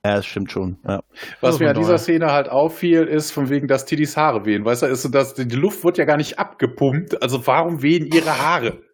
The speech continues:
Speaker 3: Ja, das haben wir doch vorhin schon gesagt, das ist, ergibt
Speaker 2: Ja,
Speaker 3: keinen
Speaker 2: eben,
Speaker 3: Sinn.
Speaker 2: das ist aber die Szene, wo es halt auffällt. Weißt du, sie
Speaker 3: Ach Gott,
Speaker 2: sitzt da
Speaker 3: die haben doch,
Speaker 2: regungslos
Speaker 3: die,
Speaker 2: und
Speaker 3: die, die Haare wehen haben vom Anfang an gewehen. Da hatte
Speaker 2: Ja,
Speaker 3: man,
Speaker 2: das ist mir da erst aufgefallen.
Speaker 3: da, da hat's am Anfang, hat's noch gefehlt,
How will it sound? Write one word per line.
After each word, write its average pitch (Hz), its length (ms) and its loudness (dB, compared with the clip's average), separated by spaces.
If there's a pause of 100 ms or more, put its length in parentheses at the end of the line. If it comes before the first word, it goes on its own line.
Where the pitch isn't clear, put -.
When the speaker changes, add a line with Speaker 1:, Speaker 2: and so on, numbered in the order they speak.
Speaker 3:
Ja, 202 60 0
das 185 140 -2
haben 202 60 2
wir 208 60 2
doch 196 120 -2
vorhin 302 200 0
schon 233 140 -2
gesagt, 190 220 -4
das 196 120 -4
ist, 214 120 -6
ergibt 214 320 -4
Speaker 2:
Ja, 226 60 4
Speaker 3:
keinen - 100 2
Speaker 2:
eben, - 100 2
Speaker 3:
Sinn. 180 120 4
Speaker 2:
das 302 80 0
ist 226 120 -2
aber 208 160 2
die 214 160 -8
Szene, 208 320 -4
wo 196 60 0
es 190 100 -4
halt 196 140 -2
auffällt. 147 680 0
Weißt 147 220 -2
du, 180 40 2
sie 160 60 2
Speaker 3:
Ach 131 60 -4
Gott, 190 160 0
Speaker 2:
sitzt - 120 -12
da 226 100 4
Speaker 3:
die 196 40 4
haben 190 120 2
doch, 208 120 2
Speaker 2:
regungslos 175 640 0
Speaker 3:
die, 208 120 4
Speaker 2:
und 170 180 -2
Speaker 3:
die, 180 140 -12
die 175 180 -2
Haare 175 440 -2
wehen 196 320 0
haben 196 120 -4
vom 170 180 -6
Anfang 175 260 -2
an 196 160 -6
gewehen. 170 340 0 (200)
Da 143 140 -6
hatte 185 160 0
Speaker 2:
Ja, 139 80 0
Speaker 3:
man, - 40 4
Speaker 2:
das - 120 0
ist 175 160 -6
mir 139 80 -4
da 135 160 4
erst 127 120 -2
aufgefallen. 104 540 -2
Speaker 3:
da, 165 80 -2
da 139 60 0
hat's 208 180 0
am 175 100 -2
Anfang, 170 480 -4
hat's 190 140 -4
noch - 140 -6
gefehlt, 202 440 -4